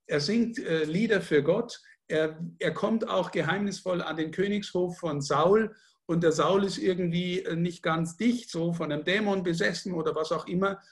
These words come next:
Und immer wenn der David dann Lobpreis anstimmt, dann, äh, verfliegen die Dämonen. Also David ist ein Lobpreiser. Das heißt, er hat das Herz am rechten Fleck und, äh, singt,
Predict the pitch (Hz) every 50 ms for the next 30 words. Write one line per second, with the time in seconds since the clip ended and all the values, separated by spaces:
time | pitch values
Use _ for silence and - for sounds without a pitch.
0 | _ _ - 170 170 170 220 208 202 185 180 185 180 180 165 165 156 156 190 196
1 | 196 202 196 - 170 165 165 160 185 220 233 - - 202 190 175 170 - - 180
2 | 175 190 170 - - - 180 180 170 165 165 151 151 165 156 147 - - - -
3 | - - - 151 147 143 165 156 156 170 165 175 190 175 170 160 165 151 147 156
4 | 147 143 143 139 139 139 143 135 127 120 117 113 - - 131 131 131 147 143 143
5 | 143 - - - - - - _ _ _ _ _ - 151 151 190 214 208 214 208
6 | - 202 190 175 - - - 170 175 170 165 180 208 - - - - 131 127 120
7 | 117 127 123 117 117 135 131 160 175 190 175 - 208 185 160 170 170 170 175 160
8 | - 165 170 202 202 - - - 190 151 147 160 196 196 - - 180 160 - 151
9 | 170 214 208 - - _ _ _ _ _ - - - 170 165 175 170 165 170 240
10 | 185 160 156 156 156 165 165 - - 196 202 208 220 - - - -